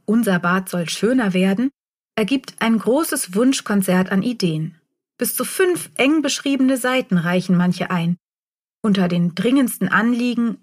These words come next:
neben mehr Wasserfläche ein F K K-Bereich und alternative Kost im Kiosk. Damals war damit Milch statt Limo gemeint. Elf Millionen Mark nehmen die Stadtwerke in die Hand,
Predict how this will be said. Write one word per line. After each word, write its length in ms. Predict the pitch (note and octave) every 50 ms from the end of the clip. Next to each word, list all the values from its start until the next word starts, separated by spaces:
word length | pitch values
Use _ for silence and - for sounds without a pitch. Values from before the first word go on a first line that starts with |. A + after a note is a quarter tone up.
| _
neben 440 | - G3+ G#3+ G#3+ G#3+ F#3+ G3 F#3 F#3
mehr 240 | - F#3 F#3 E3+ E3+
Wasserfläche 720 | D3+ D#3 E3 - G#3+ G#3+ - - A3+ G#3+ F#3+ - A3 G3+ - _ _ _ _ _ _ _ -
ein 280 | G3+ G3 F#3+ F#3 F#3
F 140 | F#3 F3+ -
K 160 | - - E3+
K-Bereich 800 | - - - E3 D#3+ F3 F3 G3+ G#3 A#3 B3 C4+ D#4+ - - - _ _ _ _ _ _ _
und 260 | - G3 F#3 F#3 F#3 -
alternative 800 | - F#3 G#3 B3+ C4+ C4+ A3+ G3 F#3 F#3 - - C4 C#4 C4+ C#4
Kost 440 | C4+ - - F#3 F3 F3+ F3+ - -
im 160 | - A#3+ B3
Kiosk. 600 | B3+ - - C#4 B3 G3 E3 B2+ - - - - - _ _ _ _ _ _ _ _ _ _
Damals 560 | - C4+ C4 A3+ F3+ E3+ E3+ F3 F#3+ F#3 - - _
war 140 | - F#3+ F#3
damit 340 | F#3 F3+ F#3 G3+ G3 - -
Milch 500 | A3+ A#3+ A#3+ G#3 F#3 F3+ - - - _ _
statt 300 | - - - G#3 G3 -
Limo 340 | A3+ A3+ G#3+ F#3+ F#3 F3 E3
gemeint. 560 | - F#3 F3+ E3+ E3 E3 D#3 D#3 F3 - - _ _ _ _ _ _ _ _ _ _ _ _ _ _ _ _ _ _ _ _ _ _ _ _ _ _ _ _ _ _ _ _
Elf 340 | - C4 C4+ D4 C#4 - -
Millionen 540 | A#3+ A#3+ A3+ G3+ A#3 A#3+ B3 A#3+ A#3 A3
Mark 340 | G3+ F#3 E3+ D#3 D#3+ - -
nehmen 280 | - G3 G3 G3 G3+ G3
die 100 | G3 F#3+
Stadtwerke 540 | - - F#3 F3+ - - - F3+ F3+ F#3+ F#3
in 80 | F#3+
die 140 | G3 G3 F3+
Hand, 300 | F3 F3+ F3+ F3 F3+ -